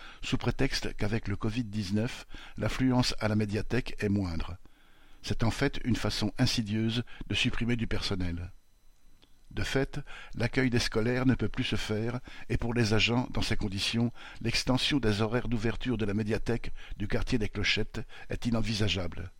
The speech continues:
Mais par-dessus tout, ce qui a provoqué la colère a été le mépris affiché par la direction de la mairie, qui n'a pas daigné apporter la moindre réponse aux réclamations des agents, pas plus qu'à leur demande d'entrevue avec le maire.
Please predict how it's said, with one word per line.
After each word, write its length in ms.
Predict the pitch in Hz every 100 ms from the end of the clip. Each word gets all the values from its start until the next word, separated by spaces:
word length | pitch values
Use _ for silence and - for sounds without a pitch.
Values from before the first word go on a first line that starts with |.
| - - - - - -
Mais 120 | 113
par-dessus 480 | 117 117 135 - 104
tout, 260 | - 135 139 - - -
ce 160 | -
qui 160 | 95 127
a 20 |
provoqué 420 | - 135 131 143
la 120 | 123
colère 560 | 113 110 107 113 131 139 - - -
a 100 | 117
été 160 | -
le 120 | 113
mépris 420 | 113 120 - 131 117
affiché 420 | 113 - 123 - 143
par 160 | 107
la 120 | 90
direction 440 | 98 117 120 - 135
de 80 | 113
la 120 | 107
mairie, 400 | 107 98 113 127 - - -
qui 100 | 113
n'a 140 | 113
pas 140 | - 123
daigné 360 | 123 120 131
apporter 460 | - 113 117 - 131
la 100 | 101
moindre 340 | 98 123 120
réponse 560 | 110 107 110 117 127 - 123 - -
aux 80 | 95
réclamations 540 | 104 107 113 113 -
des 220 | 101 98
agents, 360 | 95 87 110 117 - - - -
pas 100 | 110
plus 300 | - 87 -
qu'à 120 | 95
leur 140 | 92
demande 380 | 101 113 120 120
d'entrevue 520 | 104 104 - 95 113 -
avec 260 | 101 101
le 80 | 104
maire. 400 | 101 90 82 85